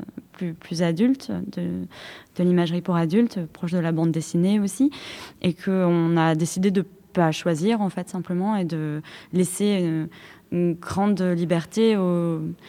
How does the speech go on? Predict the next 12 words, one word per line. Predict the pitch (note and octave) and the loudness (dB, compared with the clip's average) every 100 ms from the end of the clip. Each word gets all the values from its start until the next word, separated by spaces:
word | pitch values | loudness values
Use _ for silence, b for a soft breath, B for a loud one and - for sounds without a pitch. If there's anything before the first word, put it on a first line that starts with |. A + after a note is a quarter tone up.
| B B - | B B -4
aux | |
visiteurs | F3+ E3+ E3 E3 A3+ A3 | -2 -2 -2 0 2 2
et | G3 | 2
aux | |
lecteurs, | F3 E3 - A#3 A3+ - | 0 -2 0 0 0 -8
et | F3 E3+ E3 | -8 -6 -6
simplement | - D#3+ F3 F3 | -4 -4 0 0
de, | G3 E3+ D#3 D3+ D#3+ - _ _ - - | 0 0 -4 -6 -12 -14 _ _ -20 -8
qu'ils, | F3 | -6
qu'ils | - E3 | -6 -6
puissent, | F#3 F3+ | -6 -4
euh, | F3 | -4